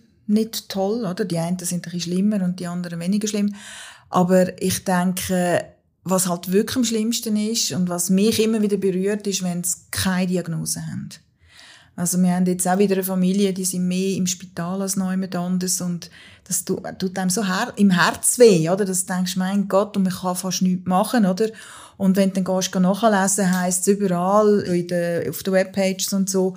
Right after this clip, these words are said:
das Kind wird sterben, oder? Und dann denke ich manchmal, wie gehen die Eltern mit dem um, oder? Und die Eltern, die gehen so liebevoll mit dem Mädchen um und sind da.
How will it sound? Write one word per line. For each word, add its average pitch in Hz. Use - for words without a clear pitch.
das -
Kind 175
wird 170
sterben, 160
oder? 165
Und 175
dann 202
denke 208
ich 202
manchmal, 196
wie 180
gehen 196
die 208
Eltern 196
mit 180
dem 180
um, 196
oder? 180
Und 185
die 196
Eltern, 202
die 208
gehen 214
so 233
liebevoll 233
mit 208
dem 196
Mädchen 208
um 196
und 196
sind 190
da. 196